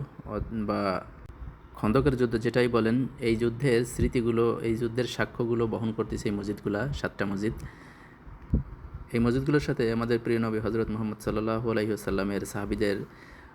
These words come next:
অনেক স্মৃতি বিজড়িত মসজিদগুলা, কারণ আজহাবের যুদ্ধের পরে এখানে যে মসজিদগুলো করা, এই মসজিদগুলোই তো তাদের পাহারার জন্য যে স্থানগুলো বানানো হয়েছিল,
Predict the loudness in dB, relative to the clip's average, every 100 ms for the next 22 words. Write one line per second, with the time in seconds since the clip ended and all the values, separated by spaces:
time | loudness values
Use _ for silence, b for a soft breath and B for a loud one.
0 | -2 0 0 0 0 2 2 2 2 0
1 | -2 0 0 0 0 -2 -6 -16 -10 -6
2 | -6 -8 -8 -2 0 0 0 0 2 0
3 | 0 0 -2 -2 0 2 2 0 -4 -10
4 | B B B B -8 0 4 4 4 2
5 | 2 0 -2 -2 0 -2 0 0 0 -2
6 | -2 -2 0 0 0 0 0 0 0 2
7 | 0 0 -4 -6 -2 0 2 0 -2 -2
8 | -2 0 0 0 0 0